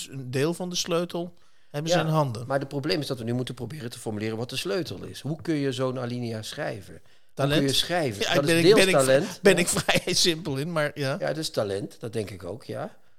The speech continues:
Speaker 2: En het is natuurlijk ook, eh, kijk, dit is een prachtig begin. Ba-, Bakker heeft ooit verteld dat hij, eh, een redacteur had, die, daar zaten hele harde seksscènes in, eh,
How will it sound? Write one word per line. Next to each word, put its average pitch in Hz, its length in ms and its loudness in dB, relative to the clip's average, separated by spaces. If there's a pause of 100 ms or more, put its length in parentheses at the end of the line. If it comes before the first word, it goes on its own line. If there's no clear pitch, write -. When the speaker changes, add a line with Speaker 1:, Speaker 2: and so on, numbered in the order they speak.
(280)
Speaker 2:
En 120 320 -2 (140)
het - 180 -12
is 135 120 -6
natuurlijk 127 360 -8
ook, 175 420 -4 (200)
eh, 113 480 -4 (400)
kijk, 117 180 -8
dit 170 120 0
is 139 80 -2
een 123 100 -6
prachtig 135 420 -6
begin. 101 420 -8 (520)
Ba-, 180 260 -4
Bakker 156 240 -4
heeft 143 200 -4
ooit 143 140 -6
verteld 147 320 -8
dat 143 160 -10
hij, 135 280 -10
eh, 131 280 -14
een 123 260 -8
redacteur 127 440 -6
had, 127 160 -6
die, 117 320 -12
daar 113 100 -8
zaten 120 240 -6
hele 127 200 -2
harde 117 260 -4
seksscènes - 600 -8
in, 98 140 -10
eh, 98 60 -8